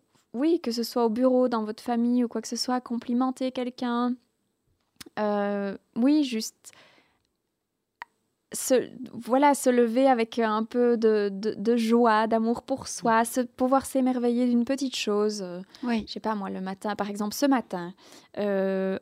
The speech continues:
Speaker 1: en allant pour faire des choses très banales, <laughs> qui n'étaient pas avec une réjouissance extraordinaire, euh, je suis passée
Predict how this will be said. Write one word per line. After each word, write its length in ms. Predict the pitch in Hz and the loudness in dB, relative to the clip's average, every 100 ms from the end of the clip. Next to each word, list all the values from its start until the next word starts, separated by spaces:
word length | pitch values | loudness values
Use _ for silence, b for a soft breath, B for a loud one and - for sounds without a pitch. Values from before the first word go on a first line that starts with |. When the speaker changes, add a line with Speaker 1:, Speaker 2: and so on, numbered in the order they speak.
| - | 0
Speaker 1:
en 160 | 214 | 2
allant 560 | 220 247 254 240 220 214 - | 4 6 6 4 2 -4 -10
pour 180 | - - | -14 -4
faire 160 | 214 214 | -4 -2
des 80 | |
choses 400 | 208 233 220 - - _ _ - | -4 -2 -2 -4 -12 _ _ -20
très 260 | - 196 | -8 -6
banales, 640 | 175 180 180 180 214 262 302 - | -4 -2 -2 -4 -4 -6 -2 -2
<laughs> 340 | 214 247 226 | 2 2 2
qui 180 | 277 226 | -2 2
n'étaient 320 | 220 208 208 | 2 2 -2
pas 160 | 214 220 | -2 -2
avec 240 | 208 214 | -4 -6
une 100 | 196 196 | -6 -6
réjouissance 600 | 208 208 202 - 214 - | -4 -4 -4 -8 -8 -10
extraordinaire, 840 | - - 208 196 196 180 214 294 - B B B B B - | -12 -8 -6 -4 -4 -4 -2 -4 -6 B B B B B -2
euh, 180 | 220 | 0
je 140 | 214 214 | 0 -2
suis 200 | - 285 | -2 0
passée 720 | 269 254 - 220 214 277 | 2 2 0 2 4 2